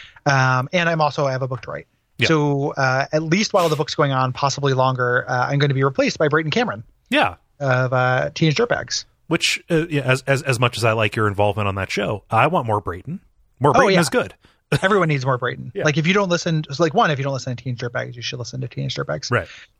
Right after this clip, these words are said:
Speaker 1: But if you don't listen to Check It Out Comrade, uh, you should listen to Check It Out Comrade, especially now. Um,
Speaker 2: Mm-hmm.
Speaker 1: Brayton is, is literally one of the funniest people I've ever met in my life.
Speaker 2: Yeah.
Speaker 1: And,
Speaker 2: Um,
Speaker 1: uh,
Speaker 2: if people don't know what Comrade is, can you give, like, an elevator pitch so they, so they know
Speaker 1: Yeah.
Speaker 2: what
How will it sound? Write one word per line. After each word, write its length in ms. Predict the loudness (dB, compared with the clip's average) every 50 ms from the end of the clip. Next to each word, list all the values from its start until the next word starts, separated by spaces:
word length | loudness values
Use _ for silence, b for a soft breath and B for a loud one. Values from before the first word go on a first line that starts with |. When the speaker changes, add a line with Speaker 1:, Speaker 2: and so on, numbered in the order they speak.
| _ _ _
Speaker 1:
But 160 | -2 0 2
if 120 | 2 2 2
you 80 | 2
don't 140 | 2 2 2
listen 220 | 0 0 -2 -4 -4
to 60 | -4
Check 180 | -2 -2 -2
It 60 | 0 0
Out 120 | 0 0
Comrade, 480 | 0 0 2 2 2 2 2 0 -2 -4 _ _ _ _ _ _ _ 0
uh, 240 | 2 2 2 2 0
you 60 | 0
should 120 | 0 0 0
listen 200 | 0 0 -2 -4
to 60 | -4
Check 140 | -2 -2 -2
It 60 | 0
Out 100 | 0 0
Comrade, 320 | 0 0 2 2 0 -2 -2
especially 360 | -2 -2 -2 0 -2 -2 -4
now. 300 | -6 -6 -6 -8 -10 -12 _ -2
Um, 140 | 0 2 4
Speaker 2:
Mm-hmm. 80 | 4
Speaker 1:
Brayton 220 | 4 2 2 2 4
is, 260 | 2 2 2 0 -2
is 340 | -4 -2 -2 -2 -2 -4 -6 -10 _ _ _ _ -10 -2
literally 280 | 0 2 4 4 2 2
one 100 | 0 -2
of 60 | -2
the 40 | -4
funniest 280 | -4 -6 -6 -6 -6 -8
people 180 | -8 -4 -4 -2
I've 40 | -2
ever 100 | -2 -4 -4
met 80 | -6
in 40 | -6
my 80 | -6 -6
life. 280 | -6 -8 -8 -10 _ -6
Speaker 2:
Yeah. 180 | -4 -4 -4 -6 _ _ B B B B B
Speaker 1:
And, 260 | 2 4 4 4 4
Speaker 2:
Um, 60 | 2
Speaker 1:
uh, 140 | 2 0 -2 -2 _
Speaker 2:
if 140 | -2 0 0
people 180 | 0 0 0 2
don't 140 | 2 2 4
know 100 | 4 2
what 120 | 2 2
Comrade 320 | 2 2 2 2 0 -2 -2
is, 200 | -4 -4 -4 -4
can 120 | -4 -2 -2
you 60 | 0
give, 140 | 0 0 0
like, 160 | 0 0 0
an 60 | 0
elevator 340 | 0 0 0 0 0 -2 0
pitch 260 | -2 -2 -4 -4 -4
so 160 | -4 -2 -2 0
they, 320 | 0 0 -2 -2 -2 -2
so 120 | -2 -2
they 80 | -2 0
know 120 | 0 0
Speaker 1:
Yeah. 60 | 0
Speaker 2:
what 40 | 0